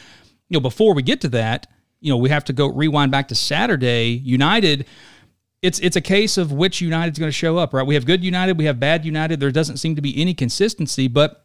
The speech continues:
they look pretty good last Saturday against Everton. Again, a big win, three one. Uh, they fall behind early. Uh, uh, uh, Everton go up in the nineteenth minute with a goal from Bernard, and then Bruno Fernandes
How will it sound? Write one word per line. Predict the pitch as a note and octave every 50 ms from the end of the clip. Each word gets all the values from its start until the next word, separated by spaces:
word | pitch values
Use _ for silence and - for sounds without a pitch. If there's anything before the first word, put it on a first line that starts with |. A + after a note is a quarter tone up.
| - -
they | B2+ C3+
look | B2+ D3 F3 E3+ -
pretty | - F#3 F3+ F#3
good | C#3+ D3+ E3 F#3+ G#3 G3+ G3 -
last | C#3 C3+ C#3 - -
Saturday | C3+ C3+ C#3 C#3+ C3+ C#3 C#3 D3
against | C3 B2+ D3+ D#3+ - -
Everton. | C#3 F3 F#3+ G3 - D3 C#3
Again, | C3 B2+ D#3 D3
a | B2
big | G#2+ C#3+ E3 D3+ D3
win, | E3 E3+ E3 E3
three | - - D3 F3 F#3
one. | F3+ F3 E3+ E3 E3+ F3 F3+ - - - - -
Uh, | C#3 C#3
they | C3 C3+
fall | B2+ - D#3+ E3 F#3+
behind | F3+ E3 E3+ F3 F3 E3
early. | D3+ E3+ G#3+ G#3 D#3 D3 D#3 D#3+ F3
Uh, | -
uh, | C#3+ C#3 C#3 C3+ C3 A#2+ C3 B2+ B2 A#2+ - -
uh, | C3+ B2 B2 A#2+
Everton | - D3 D#3+ E3 - D3+
go | C3+ C#3+ D3 D3
up | D3 C#3+ -
in | C#3 C#3 C#3
the | C3+ B2+
nineteenth | C#3 D3 C#3+ - D#3+ C#3+ B2
minute | D3 D#3+ E3+ -
with | - C3 C3
a |
goal | B2+ C3+ C#3
from | C3+ C#3+ B2+
Bernard, | B2 A#2 B2+ D3 F3+ F#3 D#3+ D3+ D3
and | B2+ C3 C3
then | C3+ B2+ B2 A#2+
Bruno | B2 - - C#3+ D#3 D#3 D3
Fernandes | - - B2 C#3+ E3+ G3 F#3+ D3 B2+ B2 B2+ B2+ -